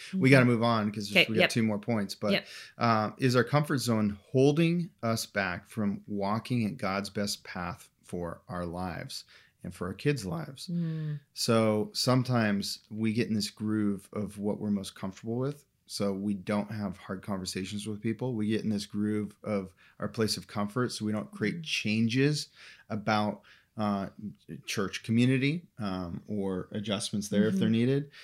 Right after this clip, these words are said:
Speaker 1: Uh, we don't create change about the neighborhood we live
Speaker 2: Mm-hmm.
Speaker 1: in or whatever, right? There's th-, there's
Speaker 2: Yep.
Speaker 1: sometimes it,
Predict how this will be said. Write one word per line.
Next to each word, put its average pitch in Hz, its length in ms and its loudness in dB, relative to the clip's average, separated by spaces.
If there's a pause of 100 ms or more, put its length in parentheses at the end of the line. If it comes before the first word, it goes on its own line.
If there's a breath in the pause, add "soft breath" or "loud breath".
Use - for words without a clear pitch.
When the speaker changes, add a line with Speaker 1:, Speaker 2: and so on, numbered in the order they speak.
(260 loud breath)
Speaker 1:
Uh, 101 300 0
we 110 80 0
don't 107 240 -2
create 104 240 -2
change 104 500 0
about 98 340 -2 (180)
the 101 100 -2
neighborhood 110 420 2
we 120 80 4
live 117 180 4
Speaker 2:
Mm-hmm. 135 200 2
Speaker 1:
in - 20 -2
or 107 140 0
whatever, 120 520 2
right? 107 400 0
There's 107 280 -2
th-, 120 260 2
there's 113 180 4
Speaker 2:
Yep. 104 200 -2
Speaker 1:
sometimes 135 720 4 (320 loud breath)
it, 92 280 -2